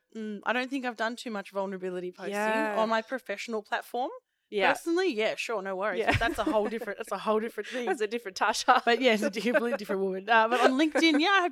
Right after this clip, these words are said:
Speaker 1: I'll be honest, I probably had my guard up quite a bit, and I, and I probably do think, "Oh, no one wants to hear
Speaker 2: But
Speaker 1: about
Speaker 2: they
Speaker 1: the
Speaker 2: do.
Speaker 1: struggles."
Speaker 2: Yeah,
Speaker 1: Yeah,
Speaker 2: it
Speaker 1: to Linda's
Speaker 2: resonates.
Speaker 1: point.
Speaker 2: I, yeah, I've seen it. Like, it just, it always resonates. It's crazy 'cause you don't think people wanna hear about that, but they do.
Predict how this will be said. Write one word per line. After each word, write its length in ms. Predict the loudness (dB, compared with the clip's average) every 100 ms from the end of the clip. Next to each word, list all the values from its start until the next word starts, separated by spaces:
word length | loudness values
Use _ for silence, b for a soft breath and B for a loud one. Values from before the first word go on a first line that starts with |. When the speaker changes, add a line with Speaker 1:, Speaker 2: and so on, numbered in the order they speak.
| 2
Speaker 1:
I'll 140 | 2
be 100 | 2
honest, 280 | 0 0 0
I 80 | 0
probably 220 | 0 -2
had 100 | -2
my 100 | -2
guard 280 | 0 0 2
up 140 | 0
quite 200 | -2 -4
a 40 | -2
bit, 240 | -4 -8 _ _ _ _ -4
and 140 | 0
I, 160 | 0 0
and 100 | 0
I 80 | 0
probably 260 | 0 -4 -4
do 220 | -4 -4
think, 300 | -4 -8 -8
"Oh, 120 | -6
no 120 | -2 -2
one 140 | -4
wants 260 | -6 -10 -8
to 320 | -6 -6 -8 _ _ _ _
hear 260 | -8 -2 -2
Speaker 2:
But 40 | 2
Speaker 1:
about 80 | 2
Speaker 2:
they 80 | 2
Speaker 1:
the 60 |
Speaker 2:
do. 80 | 0
Speaker 1:
struggles." 640 | 2 2 0 -2 -4 -10 -16 _ _ _ _ _ _ _ _ _
Speaker 2:
Yeah, 400 | -6 -4 -2 -4
Speaker 1:
Yeah, 60 | -6 -8
Speaker 2:
it 80 | -4
Speaker 1:
to 60 | 0
Linda's 240 | 0 0
Speaker 2:
resonates. 180 | -2 -2
Speaker 1:
point. 140 | -4 -8
Speaker 2:
I, 120 | -10 -12 -20 _
yeah, 260 | -2 0 0
I've 100 | -2
seen 220 | -4 -2
it. 140 | -2
Like, 200 | -2 -6
it 120 | -8 -10
just, 240 | -10 -10
it 100 | -14 -8
always 240 | -6 -4
resonates. 400 | -6 -6 -8 -8
It's 80 | -12
crazy 360 | -6 -6 -6 -10
'cause 160 | -10
you 80 | -6
don't 160 | -6 -6
think 200 | -12 -12
people 320 | -12 -8 -6
wanna 360 | -6 -6 -6 -6 _ b b
hear 260 | -6 -2
about 220 | 0 -2 -4
that, 160 | -8
but 80 | -8
they 100 | -8
do. 240 | -6 -6